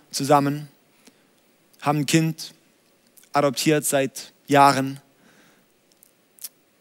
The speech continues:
Wie würden wir, ich wünsche mir, dass sich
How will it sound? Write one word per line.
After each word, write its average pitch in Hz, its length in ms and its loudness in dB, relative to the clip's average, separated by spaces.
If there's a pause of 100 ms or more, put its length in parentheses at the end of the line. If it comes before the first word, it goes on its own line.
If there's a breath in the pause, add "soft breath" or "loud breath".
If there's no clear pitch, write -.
(1800 loud breath)
Wie 170 140 -2
würden 135 240 0
wir, 123 400 0 (600 soft breath)
ich 113 120 -12
wünsche 143 280 0
mir, 127 80 -2
dass 120 160 -2
sich - 260 -8